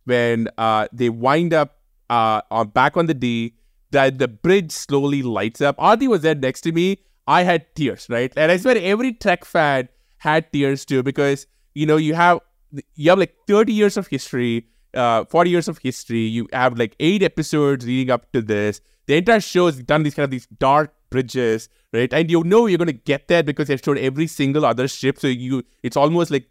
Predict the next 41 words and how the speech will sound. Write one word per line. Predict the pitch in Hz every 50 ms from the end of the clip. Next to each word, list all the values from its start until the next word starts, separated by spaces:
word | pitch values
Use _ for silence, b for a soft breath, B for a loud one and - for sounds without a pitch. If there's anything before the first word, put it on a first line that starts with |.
| _ _
now | 131 123 135 147
we're | 147 139
like, | 131 120 131
"All | 139
right, | 135 113 107 -
I | 104 127 127
know | 123 127 139 151
they're | 143 131
gonna | 117 123 123 117
get | 104 - - 104 101 -
here." | _ 139 147 151 160 160 - _ _ _ _ -
But | - -
when | 143 156 160
that, | 156 160 160 - 113 - -
that | 143 147 160 165 143 -
ship | - - - 226 220 -
lights | - 117 104 98 110 123 - - -
up, | 165 165 165 165 - _ _ _ _ _ -
I | 147 170 208 233
think | 226 _ 185 170 -
of | 190 170 160 -
it | 170 170 139
as, | 131 120 - -
as | - 139 151 170 180 - - - _ _ _ _ _
perfect | 156 135 139 143 - 160 151 143 - 143
as, | 131 123 -
say, | - 143 139
the | 127 120 113
portal | - _ 147 156 156 - 170 156
sequence, | - - 147 143 - 143 135 139
even | 190 220 214
more | 170 156
perfect | 147 135 127 147 123
because | 117 135 117
it | 127 117 - _ _ _ _ _
goes | 113 135 135
back | 131 135 131 127 - -
much | 117 117 -
further | _ _ 127 123 120 123 117
in | 113 110 104
time. | - 101 101 113 123